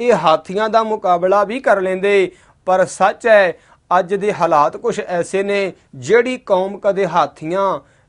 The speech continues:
ਤੇ ਸ਼ੇਰਾਂ ਦਾ ਮੂੰਹ ਪਾੜ ਦੇਣ ਵਾਲੀਆਂ ਕੌਮਾਂ ਸੀ ਨਾ, ਜਿਹੜੀਆਂ ਯੋਧਿਆਂ ਦਾ ਆਪਾਂ ਵਿਚਾਰਾਂ ਕਰਦੇ ਆ ਰਹੇ ਹਾਂ, ਵੀ ਜਿਹੜੀ ਕੌਮ, ਜਿਹੜੇ ਯੋਧੇ, ਸਾਡੀ ਸਿੱਖ ਕੌਮ ਜਿਹੜੀ ਹੈ,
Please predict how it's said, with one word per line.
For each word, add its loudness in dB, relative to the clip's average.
ਤੇ -6
ਸ਼ੇਰਾਂ 0
ਦਾ 0
ਮੂੰਹ -4
ਪਾੜ 4
ਦੇਣ -4
ਵਾਲੀਆਂ 0
ਕੌਮਾਂ -2
ਸੀ -8
ਨਾ, 2
ਜਿਹੜੀਆਂ -4
ਯੋਧਿਆਂ -2
ਦਾ 0
ਆਪਾਂ -2
ਵਿਚਾਰਾਂ -2
ਕਰਦੇ 0
ਆ 2
ਰਹੇ -2
ਹਾਂ, 0
ਵੀ -8
ਜਿਹੜੀ 0
ਕੌਮ, 0
ਜਿਹੜੇ 0
ਯੋਧੇ, -2
ਸਾਡੀ 0
ਸਿੱਖ -2
ਕੌਮ 0
ਜਿਹੜੀ -4
ਹੈ, 0